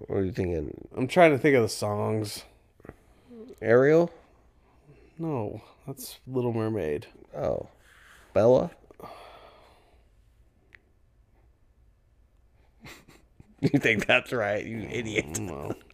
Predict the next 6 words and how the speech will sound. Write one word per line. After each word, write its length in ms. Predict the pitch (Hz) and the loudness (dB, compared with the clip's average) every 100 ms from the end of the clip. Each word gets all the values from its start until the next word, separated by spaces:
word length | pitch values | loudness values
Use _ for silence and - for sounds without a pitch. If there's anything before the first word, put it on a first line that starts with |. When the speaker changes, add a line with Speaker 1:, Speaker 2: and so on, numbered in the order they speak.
| - | -10
Speaker 2:
No, 180 | 113 113 | -4 4
I 120 | 120 | 4
don't 120 | 113 | 4
know 200 | 107 95 | -2 -4
it. 260 | 104 - - - - - - _ _ _ | -4 -8 -20 -20 -20 -20 -20 _ _ _
Speaker 1:
Jasmine. 800 | 90 101 107 92 62 50 - | 4 6 6 2 -6 -6 -12